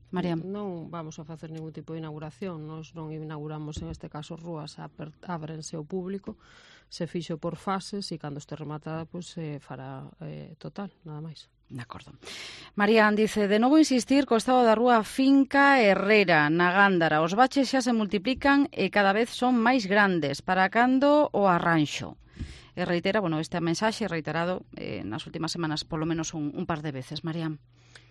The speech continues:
Speaker 2: Pois
Speaker 1: Que
Speaker 2: mira,
Speaker 1: dicimos?
Speaker 2: en este caso, eh, se o tempo permite, xa está previsto que se aglomeren estos días, pero a verdade é que, bueno,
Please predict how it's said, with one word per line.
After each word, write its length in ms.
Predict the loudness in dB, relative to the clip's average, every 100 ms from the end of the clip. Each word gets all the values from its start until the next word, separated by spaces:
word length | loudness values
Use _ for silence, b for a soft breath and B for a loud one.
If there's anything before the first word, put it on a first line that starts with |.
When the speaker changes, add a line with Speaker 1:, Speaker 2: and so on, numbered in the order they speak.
| -12
Speaker 2:
Pois 160 | -8 -6
Speaker 1:
Que 20 |
Speaker 2:
mira, 220 | -6 -6
Speaker 1:
dicimos? 140 | -6 -6
Speaker 2:
en 160 | -4 -6
este 180 | -6 -8
caso, 460 | -8 -8 -8 -8 -8
eh, 340 | -8 -8 -10 -14 -20 -16
se 220 | -12 -8
o 40 | -4
tempo 220 | -2 -2
permite, 480 | -2 -2 -2 -2 -6
xa 160 | -6 -8
está 180 | -8 -10
previsto 460 | -8 -6 -8 -10
que 80 | -10
se 300 | -8 -8 -6
aglomeren 560 | -8 -8 -6 -6 -6 -8
estos 320 | -10 -12 -10
días, 340 | -10 -10 -12 -10
pero 180 | -10 -10
a 60 |
verdade 340 | -10 -8 -8 -8
é 40 |
que, 80 | -10
bueno, 240 | -12 -12